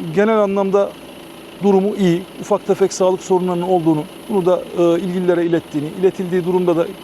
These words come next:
gereğinin yapıldığını, ancak özellikle covid sonrası oluşan bazı kalıcı hasarların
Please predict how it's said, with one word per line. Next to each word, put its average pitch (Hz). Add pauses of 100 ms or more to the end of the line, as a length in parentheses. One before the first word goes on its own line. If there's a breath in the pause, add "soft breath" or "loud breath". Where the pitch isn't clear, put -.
(140)
gereğinin 175
yapıldığını, 170 (460 loud breath)
ancak 202 (840)
özellikle 196
covid 208
sonrası 190 (100)
oluşan 190 (320)
bazı 185
kalıcı 190
hasarların 185